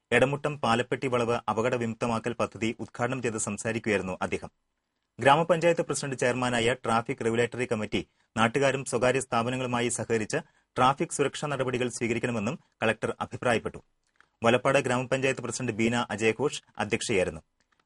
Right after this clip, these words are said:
വൈസ് പ്രസിഡന്റ് പി എം അബ്ദുൽ ഗഫൂർ, വലപ്പാട് അഡീഷണൽ എസ് ഐ കെ ജെ ടോണി, പി എൻ സുജിന്ത് തുടങ്ങിയവർ സംസാരിച്ചു. കുടുംബവുമായി കാണാവുന്ന സൃഷ്ടികൾ നിർമ്മിച്ചുകൊണ്ടായിരിക്കണം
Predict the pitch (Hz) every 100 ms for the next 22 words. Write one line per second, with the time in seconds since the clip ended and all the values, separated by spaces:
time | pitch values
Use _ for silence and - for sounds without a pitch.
0 | - 131 127 147 - 147 147 123 123 123
1 | 107 117 113 113 131 160 _ _ 120 123
2 | 135 135 131 113 123 - 135 - 113 -
3 | 123 - 113 117 117 107 151 - _ _
4 | 123 123 135 123 135 123 107 101 95 -
5 | 87 85 78 - _ _ _ _ _ _
6 | _ _ _ _ _ _ _ _ _ _
7 | _ _ _ _ _ _ _ _ _ _
8 | _ _ _ _ _ _ _ _ _ _
9 | 156 160 185 208 208 170 156 156 131 123
10 | 131 127 131 - 107 120 120 110 110 123
11 | 139 139 110 104 101 104